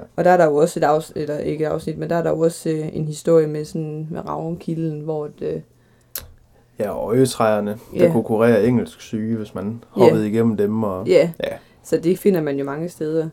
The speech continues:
Speaker 1: Så hvis man er, er tro-, tror på det, så skal man bare drage derud af.
Speaker 2: Ja, præcis.
Speaker 1: Mm.
Speaker 2: Præcis. Og der findes, der er tre, øh, dybe grotter,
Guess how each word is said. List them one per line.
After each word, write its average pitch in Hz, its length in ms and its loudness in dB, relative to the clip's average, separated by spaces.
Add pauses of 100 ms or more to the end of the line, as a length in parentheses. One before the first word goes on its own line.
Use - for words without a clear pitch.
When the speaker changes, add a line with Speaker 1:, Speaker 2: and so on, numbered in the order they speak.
(380)
Speaker 1:
Så - 140 -2
hvis 156 180 -4
man 147 140 -6
er, 147 160 -8 (460)
er 151 160 -8 (300)
tro-, - 300 -6
tror 262 220 0
på - 80 -6
det, 180 200 -2 (440)
så - 200 -6
skal 233 180 -6
man 175 140 -4
bare 214 380 -6
drage 160 280 -8
derud 202 240 -2
af. 190 200 -2 (220)
Speaker 2:
Ja, 135 200 -4 (400)
præcis. 131 580 -6
Speaker 1:
Mm. 202 240 -2 (960)
Speaker 2:
Præcis. 139 600 -8
Og 113 120 -2
der 117 80 2
findes, 160 480 0 (440)
der 131 60 6
er 139 120 6
tre, 165 380 2
øh, 107 300 -2
dybe 151 400 2 (220)
grotter, 127 320 2